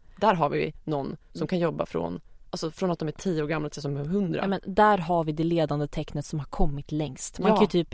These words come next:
Speaker 2: rangordna de här då.
Speaker 1: Ja.
Speaker 2: Väduren på botten, sen kräftan lite granna, men
Speaker 1: Ah.
Speaker 2: to-, f-, s-, fortfarande för emotionell.
Speaker 1: Ah.
Speaker 2: Vågen för social. Stenbocken, det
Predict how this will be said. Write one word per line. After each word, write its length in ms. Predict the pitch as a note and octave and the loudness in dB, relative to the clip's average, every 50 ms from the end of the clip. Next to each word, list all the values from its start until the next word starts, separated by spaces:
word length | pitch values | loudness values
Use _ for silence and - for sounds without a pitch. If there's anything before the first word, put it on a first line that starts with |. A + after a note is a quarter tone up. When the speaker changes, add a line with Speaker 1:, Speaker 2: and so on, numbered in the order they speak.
| - - | -6 2
Speaker 2:
rangordna 560 | F3 G3+ G3+ F3+ E3+ F#3 G#3 G#3 G3 F3+ E3 | 4 4 4 4 4 4 4 4 4 4 2
de 120 | C#3+ D3 | 0 -2
här 160 | D3 - - | -6 -8 -8
då. 220 | - - - - - - | -8 -8 -8 -8 -10 0
Speaker 1:
Ja. 140 | - A3+ D4+ C4+ G#3 G3+ | 4 8 8 10 10 10
Speaker 2:
Väduren 240 | F3+ D3 G3+ G#3 G#3 | 8 8 6 4 4
på 60 | G3 | 2
botten, 460 | G3+ E3+ D#3 - - - - D3 C#3+ D3+ | 2 2 0 0 -2 -4 -4 -4 -4 -2
sen 260 | - G3 G3+ G3+ G3 | 0 0 0 0 0
kräftan 460 | - - F#3+ - - - D#3 D3+ D#3+ | 0 -2 -2 -2 -2 -2 -2 -2 0
lite 340 | E3+ F3+ F3 E3 - - E3 | 0 0 0 0 0 -2 0
granna, 400 | D#3+ D3 C#3+ C#3+ D3 D3+ D3 - - | 0 0 0 -2 -2 -2 -4 -2 0
men 180 | G3 G3+ F#3+ | 2 2 2
Speaker 1:
Ah. 60 | F#3+ D#3+ - - - - | 2 0 -4 -10 -10 -6
Speaker 2:
to-, 240 | - - A3+ G#3 - - | -2 0 0 0 -2 -4
f-, 260 | - - - - - - - - | -8 -10 -12 -12 -14 -16 -16 -10
s-, 220 | - - - - - | -8 -8 -8 -8 -8
fortfarande 480 | - - A#3+ - - G#3 F3+ D#3 D3 C#3+ | -2 -2 -2 2 4 4 4 4 2 0
för 180 | - D3 C#3+ | 0 0 0
emotionell. 480 | C#3+ C3+ C3+ - D3 D3 A#2 - - - - | 0 -2 -4 -4 -4 -4 -4 -6 -8 -4 -2
Speaker 1:
Ah. 160 | G3 G3+ E3+ - - | -2 -2 -2 -4 -6
Speaker 2:
Vågen 520 | - F#3+ A3 A#3 A3 G#3+ G3 G3 F#3 F#3 - | 2 6 8 8 8 6 4 2 2 0 0
för 260 | - - E3+ D3 C#3 | 2 2 2 4 2
social. 580 | C#3+ - D#3+ - - A3 F#3 - - C3+ C#3 - - - - - - - - - - | 0 -2 0 2 4 4 4 4 2 -2 -6 -8 -12 -18 -20 -20 -20 -20 -20 -8 -6
Stenbocken, 640 | - - - G3 E3+ E3+ F3+ - - - - - - | -4 2 4 4 4 4 0 -2 -4 -8 -8 -8 -12
det 240 | - E3 D#3+ E3 | -12 -6 -4 -4